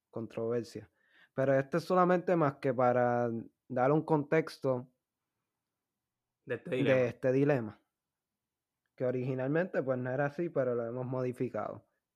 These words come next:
Speaker 1: porque es bien peculiar.
Speaker 2: Sí, como, como cuatro <laughs> veces modificado.
Speaker 1: Finalmente, yo creo que como quiera, da mucha pena, pero yo
Speaker 2: Ajá.
Speaker 1: tiraría a mi hijo y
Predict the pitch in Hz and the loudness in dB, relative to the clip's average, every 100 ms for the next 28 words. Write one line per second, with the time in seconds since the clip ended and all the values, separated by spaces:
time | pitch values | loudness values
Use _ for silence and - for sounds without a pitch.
0 | _ 120 113 123 113 127 123 131 123 123 | _ -10 -6 -8 -6 -8 -4 -4 -4 -6
1 | 110 104 127 131 104 _ 117 117 113 104 | -6 -6 -2 -2 -4 _ -6 -4 -4 -4
2 | 113 113 120 135 151 147 - 147 127 170 | -6 -6 -4 -4 -2 -4 -4 -10 -12 -12
3 | 156 123 120 180 127 127 110 - - - | -8 -8 -8 -10 -4 -4 -4 -10 -20 -20
4 | _ - - _ _ _ 165 156 165 196 | _ -20 -20 _ _ _ 0 2 4 4
5 | 208 196 - 151 143 143 160 147 147 135 | 4 2 2 2 2 2 0 0 -2 -2
6 | 135 131 135 147 143 123 - _ _ _ | -4 -4 -2 -2 0 -2 -6 _ _ _
7 | _ _ _ _ _ _ _ _ _ _ | _ _ _ _ _ _ _ _ _ _
8 | _ _ _ _ _ _ 143 127 131 139 | _ _ _ _ _ _ -14 -2 0 2
9 | 160 160 165 156 160 156 120 - _ _ | 0 0 -2 -2 0 0 -4 -10 _ _
10 | _ _ _ _ _ - 135 131 131 135 | _ _ _ _ _ 0 2 2 2 2
11 | 151 131 139 127 117 139 180 208 185 160 | 2 2 2 2 0 0 0 2 2 2
12 | 147 160 165 _ _ _ _ _ _ _ | 0 -2 -6 _ _ _ _ _ _ _
13 | _ _ _ _ _ | _ _ _ _ _